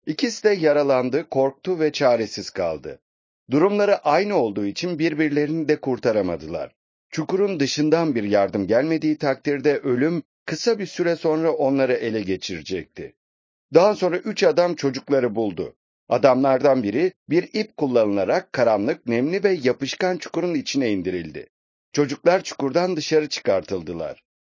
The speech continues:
Kurtuluşları yukarıdan geldi. Adem ve Havva ilk günah işlediklerinde bu iki çocuk gibi oldular. Kendilerini içine düşmüş oldukları günah çukurundan çıkartma konusunda çaresizdiler.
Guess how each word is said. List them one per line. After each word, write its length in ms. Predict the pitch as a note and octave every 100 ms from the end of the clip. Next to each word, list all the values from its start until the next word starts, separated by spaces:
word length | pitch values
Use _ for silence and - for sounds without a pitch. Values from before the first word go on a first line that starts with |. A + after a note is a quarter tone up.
| _ -
Kurtuluşları 840 | C3+ B2+ A#2+ G#2+ - A2 D#3+ F3 _ -
yukarıdan 640 | A2 - A#2+ A2+ A2 G2
geldi. 480 | E2 D#2 C#2 - - _ _ _ _ _
Adem 400 | E3 F#3 A#3+ A#3
ve 40 | F#3
Havva 360 | A#2 G#2+ C#3 -
ilk 220 | G#3 -
günah 300 | B2 G#2+ F#2
işlediklerinde 880 | - G#2 F#2 - F#2 F2+ F2+ E3+ - _ D3+
bu 160 | G#3
iki 340 | - F3+ A#3 G#3+
çocuk 400 | F#3+ F#3+ G3+ -
gibi 180 | B2
oldular. 540 | G#2 F2+ E2 F2 D#2+ D#2 _ _ _
Kendilerini 600 | C#3+ C#3 B2 A#2+ A#2+ C#3
içine 500 | F3 - - C#3 F#3
düşmüş 360 | C#3+ - B2 B2+
oldukları 480 | B2 A2+ - A#2+ A2+
günah 380 | F#2 A#2 E3 D3
çukurundan 540 | G#2 - A2+ A2 A2
çıkartma 500 | - A#2+ A#2 - E3
konusunda 520 | E3 D#3+ - D#3+ E3
çaresizdiler. 1000 | - D3 D3 D3 D3 B2 G2 D#2+ C2+